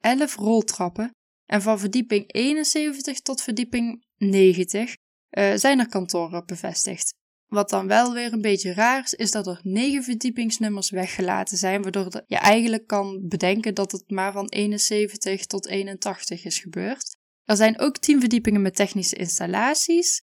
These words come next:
Drie daarvan, ehm, of drie daarbij zijn een observatorium,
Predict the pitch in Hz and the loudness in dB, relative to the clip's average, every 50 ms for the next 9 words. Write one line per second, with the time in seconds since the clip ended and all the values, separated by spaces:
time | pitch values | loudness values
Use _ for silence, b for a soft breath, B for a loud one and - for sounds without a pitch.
0 | _ _ - 208 208 269 285 247 233 214 196 208 202 196 190 185 185 185 208 - | _ _ -2 0 2 2 2 0 0 -2 -2 -2 -2 -2 -4 -4 -8 -10 -12 -14
1 | _ _ _ - 196 185 185 180 180 180 175 175 180 214 - 190 180 175 - 196 | _ _ _ -8 -6 -4 -4 -4 -6 -6 -6 -8 -8 -6 -4 -4 -4 -2 0 2
2 | 208 202 180 - 196 196 202 202 190 180 202 208 214 202 190 190 185 - 185 185 | 2 2 2 2 2 4 4 4 4 4 4 4 4 4 2 2 2 2 0 0
3 | 180 185 208 - _ _ _ _ - 196 190 190 - - 202 - - - 190 - | 0 -2 -4 -10 _ _ _ _ -6 -6 -6 -4 -4 -6 -6 -4 -6 -6 -6 -8
4 | - 175 - - 233 262 285 285 294 294 294 302 330 - | -10 -8 -6 -4 -2 0 0 2 2 0 0 -2 -4 -8